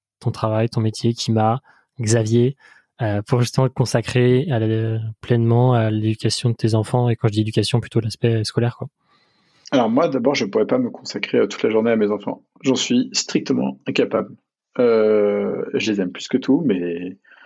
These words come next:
Speaker 2: c'est, ça, je n'ai pas la patience.
Speaker 1: Hmm.
Speaker 2: Ils vont me taper sur les nerfs. Je, je, tu vois, c'est ça. Oh, <laughs> je, je suis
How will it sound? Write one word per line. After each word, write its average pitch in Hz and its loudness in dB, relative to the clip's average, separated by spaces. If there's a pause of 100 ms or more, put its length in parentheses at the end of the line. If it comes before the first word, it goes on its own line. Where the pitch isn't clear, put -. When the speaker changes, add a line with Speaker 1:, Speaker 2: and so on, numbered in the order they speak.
(380)
Speaker 2:
c'est, - -8
ça, 90 -2
je - -4
n'ai 87 -4
pas 131 -2
la 135 0
patience. - -2 (140)
Speaker 1:
Hmm. 113 2
Speaker 2:
Ils 113 -2
vont 110 -2
me 95 0
taper 139 2
sur 143 -2
les 175 0
nerfs. 120 -2 (160)
Je, 95 -8
je, 90 -14
tu - -6
vois, 110 -2
c'est - -10
ça. 98 -10 (240)
Oh, 107 2 (140)
<laughs> - -20
je, - 0
je - -2
suis - 0